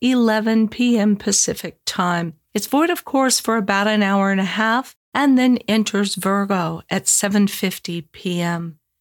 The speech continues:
The moon connecting with Venus opens a dialogue between what we feel we need in order to be safe and secure, symbolized by the moon, and what we want and desire,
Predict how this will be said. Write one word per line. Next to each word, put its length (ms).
The 80
moon 440
connecting 680
with 140
Venus 800
opens 380
a 80
dialogue 720
between 640
what 240
we 140
feel 600
we 200
need 440
in 220
order 320
to 180
be 180
safe 420
and 100
secure, 920
symbolized 680
by 140
the 120
moon, 420
and 640
what 420
we 140
want 520
and 160
desire, 880